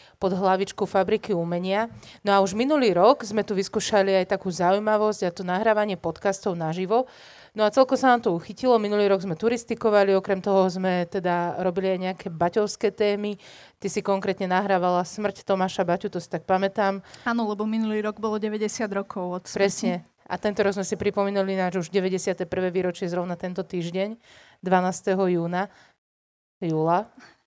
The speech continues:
Speaker 1: Trošku som zasekla v mesiaci, to sú tie mesiace, ktoré sa mýlia niekedy, jún a júl. Takže,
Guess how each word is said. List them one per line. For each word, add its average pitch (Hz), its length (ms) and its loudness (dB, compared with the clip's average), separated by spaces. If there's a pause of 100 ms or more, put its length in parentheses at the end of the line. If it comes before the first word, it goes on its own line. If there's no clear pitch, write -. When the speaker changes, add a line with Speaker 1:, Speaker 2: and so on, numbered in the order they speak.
Speaker 1:
Trošku 175 240 -6
som - 160 -8
zasekla 170 480 -4
v 185 160 -4
mesiaci, 175 400 -4
to 175 80 -4
sú 165 160 -10
tie 175 160 -10
mesiace, 175 320 -6
ktoré 170 320 -6
sa 180 160 -8
mýlia 175 240 -4
niekedy, 160 560 -6
jún 180 160 -4
a 175 160 -4
júl. 165 240 -4 (560)
Takže, 165 400 -2